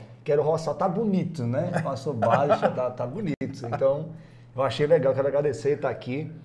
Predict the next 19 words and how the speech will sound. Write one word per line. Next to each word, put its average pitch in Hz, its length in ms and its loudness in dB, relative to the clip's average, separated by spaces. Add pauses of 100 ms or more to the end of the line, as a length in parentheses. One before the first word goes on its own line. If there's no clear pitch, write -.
(360)
Eu 98 160 -2
acho 113 200 -4
que 120 160 -4
é 117 60 4
o 117 60 2
momento 123 420 -2
na 127 80 -4
minha 123 180 -4
vida 127 220 0
onde 135 140 2
eu 131 60 0
falei, 120 440 0
"Mãe, 131 420 -2 (160)
eu 113 140 -6
estou 127 320 -6
no 127 80 -6
Dei 123 160 -4
Valor". 95 380 -4
Então, 117 360 -4